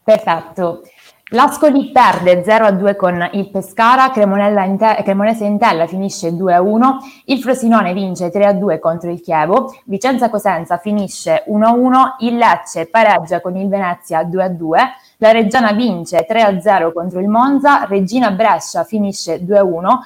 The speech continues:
Salernitana Cittadella uno a zero e la Spal vince quattro a zero con il Pisa, mentre Pordenone Empoli si sta disputando in questo momento. Andiamo poi a leggere la classifica aggiornata.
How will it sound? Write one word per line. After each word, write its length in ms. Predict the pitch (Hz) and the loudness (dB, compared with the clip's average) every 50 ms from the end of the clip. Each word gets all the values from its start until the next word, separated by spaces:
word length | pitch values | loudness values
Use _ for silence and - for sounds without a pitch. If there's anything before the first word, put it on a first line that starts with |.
| - _ _ _ _ | -14 _ _ _ _
Salernitana 560 | - 254 262 254 247 262 254 277 262 - 214 | -2 0 0 2 2 2 2 2 2 2 2
Cittadella 800 | 226 240 233 - - 226 220 220 180 156 151 156 165 160 - - - | 0 -2 -8 -6 -4 -2 0 2 4 4 2 2 2 0 0 0 0
uno 180 | 226 233 277 | 0 2 2
a 120 | 311 269 220 | 2 0 2
zero 380 | 190 160 151 156 165 165 - | 2 2 2 2 2 0 2
e 100 | - 226 | 2 2
la 140 | 233 247 254 | 4 4 2
Spal 400 | 247 247 - - 233 175 160 180 | 2 0 -2 0 2 2 2 0
vince 340 | 185 202 196 180 - 170 170 | -2 -4 -4 -6 -6 -6 -2
quattro 280 | - 220 220 220 226 254 | 0 0 0 0 0 -4
a 100 | 233 - | -2 0
zero 240 | 214 202 196 196 | 2 2 2 2
con 260 | 196 175 170 175 175 - - | 0 -2 -6 -6 -6 -8 -6
il 200 | 208 196 185 - | -8 -8 -8 -8
Pisa, 340 | - 165 156 156 - 202 185 | -8 -6 -6 -4 -2 -2 -2
mentre 340 | 202 190 180 175 185 170 | -2 -2 -4 -4 -8 -6
Pordenone 560 | - - 277 233 208 208 185 175 175 175 - - | 0 0 0 0 0 -2 -2 -2 -2 -2 -4 -2
Empoli 460 | 214 202 208 208 - 214 202 202 202 | -2 -2 -2 -2 -2 -2 -2 -4 -4
si 160 | - 214 208 | -6 -10 -8
sta 200 | - - 170 165 | -2 0 0 0
disputando 840 | 165 165 190 196 - - - 190 - 170 160 156 175 170 175 175 175 - - _ _ _ - | 0 -2 -8 -10 -12 -14 -14 -6 -4 -2 -2 -2 -4 -6 -6 -6 -6 -8 -20 _ _ _ -2
in 180 | 240 226 226 | 2 2 2
questo 280 | 226 214 208 - - 208 | 2 2 0 -2 -4 -4
momento. 560 | 196 185 185 175 143 143 151 160 165 165 156 | -4 -4 -4 -4 -4 -4 -6 -6 -2 -2 0
Andiamo 440 | - 202 214 220 247 254 247 240 - | 0 0 0 0 0 2 2 2 2
poi 120 | 240 240 | 4 4
a 100 | 226 214 | 4 4
leggere 580 | 214 226 226 214 190 170 156 190 175 175 170 170 | 4 4 4 2 2 0 -2 -4 -4 -2 -2 0
la 260 | 180 180 180 175 - - | 0 2 2 0 0 -2
classifica 960 | 196 185 185 175 - - - 262 240 190 - 185 180 175 - 160 151 - - | -6 -6 -6 -6 -8 -10 -8 -8 -8 -6 -6 -8 -8 -4 0 0 0 2 2
aggiornata. 1000 | - 185 185 175 175 175 170 175 180 160 151 147 147 - 190 226 285 302 277 - | 0 0 0 -2 -6 -6 -8 -6 -6 -6 -6 -4 -2 2 2 2 2 0 -6 -14